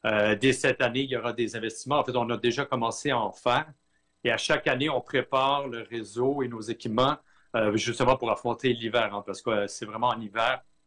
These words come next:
qu'on fait face à des points de consommation. Euh, c'est en hiver, évidemment, qu'on a besoin de, de chaleur, euh, pour, euh, pour se chauffer. Alors, on prépare toujours notre réseau, nos équipements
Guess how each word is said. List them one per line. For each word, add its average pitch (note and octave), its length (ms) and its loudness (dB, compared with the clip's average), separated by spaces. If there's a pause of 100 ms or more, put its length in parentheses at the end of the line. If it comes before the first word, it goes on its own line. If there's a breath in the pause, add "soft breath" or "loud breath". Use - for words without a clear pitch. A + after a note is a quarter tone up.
qu'on G#2+ 120 -2
fait A2 140 -2
face A#2 220 -2
à A2 80 -2
des G#2+ 100 -2
points B2+ 160 0
de A#2+ 100 0
consommation. B2 760 -2 (360)
Euh, G#2 140 2
c'est A2 140 -2
en G#2+ 100 0
hiver, A#2 260 2
évidemment, A2+ 340 0
qu'on A2 160 -4
a G#2 40 -2
besoin G#2+ 320 -2
de, A2 200 0
de G2+ 120 -4
chaleur, A#2 600 0
euh, G2+ 140 -2 (400 soft breath)
pour, G#2 180 0
euh, G2 100 2
pour A2 160 -4
se A#2 160 0
chauffer. A#2+ 300 0
Alors, A2 340 0 (200)
on G#2+ 100 -2
prépare B2+ 380 2
toujours C#3 340 2
notre B2 240 -4
réseau, A#2+ 240 -2
nos A#2 120 -2
équipements A2 540 0